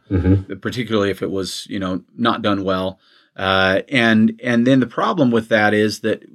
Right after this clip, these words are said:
Speaker 2: as with every other part of the body, the mouth is a part of the body, and it's, it's attached to the same blood vessels,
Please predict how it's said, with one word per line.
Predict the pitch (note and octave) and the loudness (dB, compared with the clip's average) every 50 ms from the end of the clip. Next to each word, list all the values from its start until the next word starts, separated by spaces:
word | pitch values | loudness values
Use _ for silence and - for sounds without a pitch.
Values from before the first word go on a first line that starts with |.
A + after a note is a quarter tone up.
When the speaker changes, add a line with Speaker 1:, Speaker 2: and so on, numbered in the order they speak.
| A2+ A2 - | -14 -8 -2
Speaker 2:
as | - A#2+ C3 D3 C#3 C3+ | 0 2 2 2 2 0
with | B2 B2+ B2+ A#2+ A#2 A#2 - - - - | 2 4 6 6 4 2 -2 -10 -4 0
every | B2+ A#2+ A#2+ A2+ A2+ | 0 2 4 4 4
other | B2+ C3+ C3 | 4 4 2
part | B2 - A#2+ G#2+ G2+ | 2 2 2 2 2
of | G2 | 2
the | F#2+ F#2+ | -2 -2
body, | F2+ G2+ G2 G2 G2 G2+ G#2 | 0 2 2 2 2 0 -2
the | G2 G2 | -2 0
mouth | G#2+ A2+ A2+ A2+ A2+ | 0 2 2 0 0
is | - - G#2+ A2 A2 A2 | -2 -2 -2 -2 -2 -2
a | - A#2+ A#2+ A#2+ | -2 0 0 0
part | - - B2 A#2 A#2 A#2 | 0 0 2 2 2 2
of | - A#2 A2+ G2+ F#2 | 2 0 0 0 0
the | G#2+ A#2 G#2+ | 0 0 0
body, | F#2 G#2 G#2 G#2+ A#2 A2 F#2 F2 - - _ _ - - - _ - | 2 0 0 2 2 0 0 -4 -10 -16 _ _ -20 -20 -20 _ -8
and | - G#2+ G#2 G2+ G#2 G#2 | -4 -2 0 0 2 0
it's, | G#2+ G2 - - - F#2+ F#2+ | 0 -2 -4 -8 -12 -12 -8
it's | G2+ G#2+ G#2+ G#2+ - - - | -6 -4 -4 -4 -6 -6 -6
attached | G#2+ G#2+ A2 - - A2+ A#2 A2+ - - - - | -6 -6 -4 -2 0 0 0 0 0 -4 -8 -6
to | - C3 A2+ | -4 -4 -4
the | G#2 G2+ | -4 -4
same | - - A#2 A2+ A2 G#2+ | -4 -2 0 0 0 0
blood | F#2+ G#2 A2+ A2 G2+ F#2 | 0 2 2 2 2 2
vessels, | A2 A2 G#2 - - G#2 G#2 G#2+ A2 - | 0 0 0 0 -4 -8 -8 -8 -10 -14